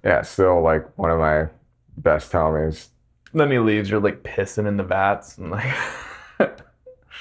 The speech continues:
Speaker 1: Well, yeah, no, he, he got fired, and then I had to, like, do shit, and it was like
Speaker 2: Can you imagine if you, like, pissed in a vat of beer? Like, would you even notice?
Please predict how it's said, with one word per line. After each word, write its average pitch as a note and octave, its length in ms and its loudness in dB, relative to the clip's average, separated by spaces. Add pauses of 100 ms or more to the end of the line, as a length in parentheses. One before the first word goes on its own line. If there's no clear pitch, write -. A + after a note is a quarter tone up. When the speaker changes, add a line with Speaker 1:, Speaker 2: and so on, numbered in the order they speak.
(140)
Speaker 1:
Well, C3+ 140 4
yeah, A#2 180 4
no, G#2 200 4
he, G#2+ 180 2 (320)
he G#2+ 140 0
got G#2+ 260 2 (220)
fired, F2+ 420 4
and F2 80 0
then F2 80 0
I F2+ 80 4
had F#2 160 2
to, F2 80 4
like, E2+ 260 2 (280)
do F#2 180 2
shit, F2+ 280 2
and F#2+ 140 -2
it F2 40 -2
was F2 160 -6
like F2 160 2 (480)
Speaker 2:
Can D4+ 80 0
you E4+ 40 0
imagine C3+ 360 2
if B2+ 100 -2
you, C#3 100 2
like, G#2 180 0
pissed A#2 300 -2
in A2+ 120 0
a G2 40 -2
vat F#2 300 0
of E2 100 -2
beer? F2 420 0
Like, E2 260 0
would A2+ 160 -4
you D3+ 80 0
even D#3 180 -2
notice? A2 540 -2